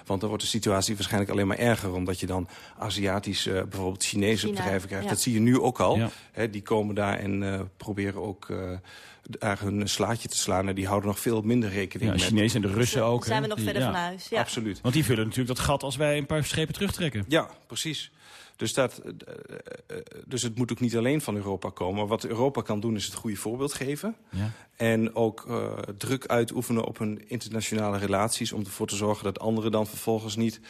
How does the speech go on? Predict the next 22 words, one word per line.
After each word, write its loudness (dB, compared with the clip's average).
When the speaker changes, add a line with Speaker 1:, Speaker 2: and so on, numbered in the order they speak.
Speaker 1:
eh, 0
alsnog 2
daar -4
de -10
boel -4
kapot -4
maken. -6
Speaker 3:
Ja, 0
zullen 0
die 4
vissers 0
zeggen... -2
moeten 2
wij 4
weer 0
het -4
braafste 0
jongetje 2
van -2
de -2
klas -2
zijn? -4